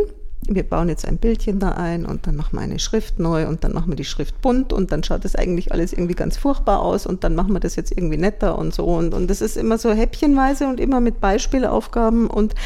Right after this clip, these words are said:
äh, man merkt, dass die sich gedacht haben oder dass sie sich vorstellen können, was man als Lernender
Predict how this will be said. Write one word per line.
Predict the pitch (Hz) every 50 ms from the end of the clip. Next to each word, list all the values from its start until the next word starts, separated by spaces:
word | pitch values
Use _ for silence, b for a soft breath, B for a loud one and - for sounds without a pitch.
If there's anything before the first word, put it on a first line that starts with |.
| B B B B B B B B
äh, | - 226 -
man | 202 208 214 214 208 202
merkt, | 208 196 202 214 - - - - - -
dass | - 240 233 233 -
die | - 254
sich | 247 - 254 240 240 - - - - - - - - - -
gedacht | - 226 214 - - 208 220 - - - - -
haben | 311 302 285 294
oder | 226 - 254
dass | 214 226 226 -
sie | - 226
sich | 220 233 220 - -
vorstellen | - 214 202 254 330 - - - 262 240 240 233
können, | - 247 240 240 240 226
was | 226 226
man | 240 226
als | 226 - - -
Lernender | 202 175 170 175 202 233 254 254 254 247 240 220 226 220 220 214